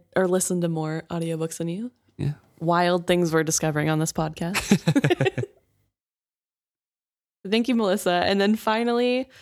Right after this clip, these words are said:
Speaker 1: we had a really interesting kind of out of place comment. Um, not out of place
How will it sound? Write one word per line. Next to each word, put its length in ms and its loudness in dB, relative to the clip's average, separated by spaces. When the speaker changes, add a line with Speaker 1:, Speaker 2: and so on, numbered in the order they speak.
Speaker 1:
we 500 0
had 640 -4
a 80 0
really 340 2
interesting 680 2
kind 260 2
of 80 2
out 180 2
of 180 -4
place 540 -2
comment. 640 0
Um, 460 2
not 180 4
out 160 4
of 180 0
place 440 0